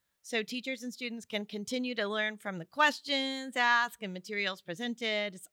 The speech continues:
all for you, students. But, you know, you also don't have to be a student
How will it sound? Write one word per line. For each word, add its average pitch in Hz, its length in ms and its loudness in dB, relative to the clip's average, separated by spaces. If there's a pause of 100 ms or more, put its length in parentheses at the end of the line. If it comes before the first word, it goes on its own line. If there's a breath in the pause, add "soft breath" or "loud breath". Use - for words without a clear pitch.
(120)
all 226 380 6
for 226 180 -4
you, 175 320 -2
students. - 880 -8
But, 160 360 -4 (280)
you 175 140 -8
know, 135 220 -10 (440)
you 180 140 -4
also 190 260 -4
don't 170 240 -8 (140)
have 160 240 -2
to 202 100 -10
be 214 200 -6
a 175 140 -6
student 170 760 -8